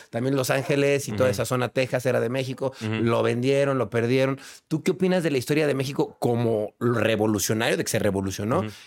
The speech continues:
Speaker 1: y de que perdió tierras, todo esto? ¿Qué, cuál es tu opinión?
Speaker 2: Mira, vamos a empezar. Santana no vendió nada, nada más la mesilla.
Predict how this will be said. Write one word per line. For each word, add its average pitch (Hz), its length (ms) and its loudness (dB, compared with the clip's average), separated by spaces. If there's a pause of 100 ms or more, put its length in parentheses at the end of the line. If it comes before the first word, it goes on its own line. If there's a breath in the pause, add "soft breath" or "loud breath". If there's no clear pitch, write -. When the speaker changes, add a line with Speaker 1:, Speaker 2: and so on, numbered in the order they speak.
Speaker 1:
y 123 80 0
de 113 100 2
que 113 120 -2
perdió 113 400 -2
tierras, 127 640 0
todo 120 200 -2
esto? 117 220 -8 (300)
¿Qué, 139 80 2 (140)
cuál 139 180 0
es 135 80 -4
tu 127 80 -2
opinión? 104 480 -6 (640 soft breath)
Speaker 2:
Mira, 107 360 -6 (160)
vamos 104 180 -12
a 110 40 -6
empezar. 95 420 -10 (260)
Santana 151 320 -6
no 165 100 0
vendió 156 220 0
nada, 156 260 -2 (140)
nada 123 160 -2
más 147 140 0
la 143 80 -2
mesilla. 113 340 -4